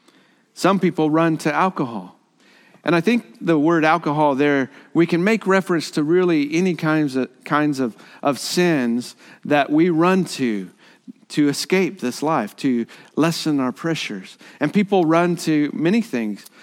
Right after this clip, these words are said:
Some people run to alcohol, some people run to drugs, some people run to, to busyness and overworking or pornography or whatever it is that you run to, to escape this life, to bring relief to your life.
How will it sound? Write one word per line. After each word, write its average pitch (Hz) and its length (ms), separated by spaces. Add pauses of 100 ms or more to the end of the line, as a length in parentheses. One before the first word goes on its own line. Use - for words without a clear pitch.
(120)
Some 160 180
people 151 260
run 147 200
to - 80
alcohol, 160 600
some 135 180
people 139 260
run 135 200
to 127 60
drugs, 160 440
some 156 200
people 147 240
run 151 300
to, 131 260 (400)
to 123 360 (120)
busyness 175 600
and 110 180 (100)
overworking 175 840 (240)
or 131 180
pornography 175 920 (240)
or 147 100
whatever 214 520
it 180 80
is 185 200
that 165 120
you 151 120
run 180 320
to, 127 360 (240)
to 170 140
escape 220 480
this 143 260
life, 139 380
to 143 100
bring 170 260
relief 156 560 (320)
to 143 120
your 135 140
life. 110 540